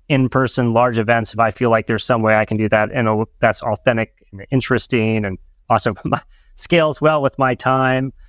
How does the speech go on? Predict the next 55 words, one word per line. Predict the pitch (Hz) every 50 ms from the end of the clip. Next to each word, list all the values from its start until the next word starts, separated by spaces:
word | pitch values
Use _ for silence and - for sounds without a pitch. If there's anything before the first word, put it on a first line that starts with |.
| - _ - - _ -
Um, | 120 113 110 110 107 104 104 - - - -
and | 165 175
then | 175
I | 170 156
do | 147
have | 156 143 135
a | 123
Slack | - - 113 107 101 -
community | - 107 104 101
I | 101
run | 98 104 101
that | 101 98
has | 107 107 98
a |
bunch | 98 104 95
of | - -
fintech | - 101 95 104 98 -
founders | - - 98 92 98 98 92 - -
in | - 110
it | 101 101
as | 98 92 - -
well, | 107 101 101
which | 98 95 - 113
is | 101 -
now | 113 110 107 107
mostly, | 101 107 107 101 - - 104 98
you | 98 98
know, | 98 95 95 - - - _ -
self-sustaining | - 127 110 101 - - 104 - - 113 104 101 98
in | 98 98
terms | - - 101 101 98
of | 101 -
people | - 107 - - 104
joining | 101 - 104 98 95 95 95
and | 95 92 92
having | 98 95 - - -
conversations, | - 98 95 95 98 95 - 113 113 107 - - 123 120 117 120 - - -
uh, | 117 107 98 98 98 _ -
on | 107 101
their | 95 98 95 101
own. | 101 101 98 _ _ -
But | 135 135 - _ _ _ _ _ -
I, | 156
I | 180 185 - 156
think | 170 185 165
the | 147 151
other | 160 165 170
reason, | 156 151 156 135 123 147 139 139 131 123 117 - _ _ -
uh, | 127 120 110
community | - - 147 156 143 139
works | 127 127 113 - -
really | 135 127 123
well | 120 120 117 110
in | 104 98
fintech, | 92 - - 160 165 175 160 - 123 117 120 135